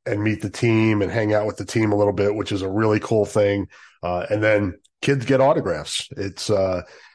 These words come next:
it's the, really the, the, you know, one of the few times in the year you get to rub elbows and your, you know, your, your children get to rub elbows with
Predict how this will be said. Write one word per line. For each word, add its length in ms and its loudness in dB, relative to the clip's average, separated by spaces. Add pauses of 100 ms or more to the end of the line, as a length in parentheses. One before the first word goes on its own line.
(220)
it's 220 -8
the, 460 2
really 300 4
the, 360 2
the, 280 0
you 60 0
know, 100 2
one 200 2
of 80 -2
the 60 0
few 220 0
times 420 0
in 60 -2
the 100 -2
year 200 0
you 140 -2
get 200 -2
to 400 -2
rub 220 0
elbows 720 0
and 200 -4
your, 280 -2 (360)
you 80 -4
know, 80 0
your, 340 -2 (280)
your 100 -8
children 400 2
get 200 0
to 60 -4
rub 240 2
elbows 560 0
with 320 -2